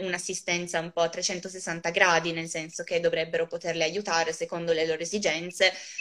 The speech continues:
a, a, a trovare, per esempio, un sostegno economico, abitativo per potersi sganciare dalla situazione violenta se convivono con la persona violenta, dovrebbero offrire loro un sostegno psicologico,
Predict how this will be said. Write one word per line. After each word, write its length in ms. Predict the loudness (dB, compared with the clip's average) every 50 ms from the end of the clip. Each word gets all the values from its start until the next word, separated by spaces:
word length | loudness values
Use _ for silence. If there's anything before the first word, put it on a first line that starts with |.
| -12 -12 _ _
a, 580 | -4 -2 0 2 2 2 2 2 2 2 2 2
a, 280 | 2 2 2 2 2 -2
a 100 | -8 -6
trovare, 380 | -2 -2 0 2 2 2 2 0
per 120 | 2 0
esempio, 480 | 2 4 4 2 2 2 0 2 2 2
un 80 | 2
sostegno 440 | 0 -4 -6 0 0 0 0 0 -4
economico, 580 | -6 -4 0 2 4 4 4 0 -4 -2 2 2
abitativo 720 | 2 2 2 -2 -4 -6 -4 0 0 0 4 6 4 4
per 160 | 4 2 -2
potersi 460 | -2 -2 0 0 0 -2 0 -6 -8 -6
sganciare 440 | -2 -2 -2 -2 -2 -2 -2 0
dalla 160 | 0 0 0 0
situazione 520 | -4 -4 -4 -4 -4 -4 -6 -6 -4 -2
violenta 420 | 0 2 4 4 4 2 0 -6
se 140 | -8 -10 -6
convivono 580 | -4 -4 -4 -2 -2 -4 -4 -2 -2 -4 -4 -4
con 100 | -4 -6
la 80 | -6
persona 340 | -6 -6 -6 -6 -6 -6 -6 -8
violenta, 720 | -2 2 6 6 6 6 4 2 2 2 2 2 0 -10 -18 -20 -20 -18 -6
dovrebbero 380 | -2 4 4 4 6 6 6 4
offrire 320 | 4 4 2 4 4 6
loro 320 | 6 8 8 10 10 8 8
un 120 | 4 -2
sostegno 360 | -4 -4 -6 -6 -4 -4 -4 -4
psicologico, 800 | -6 -6 -2 2 6 8 10 8 8 6 0 2 2 0 0 0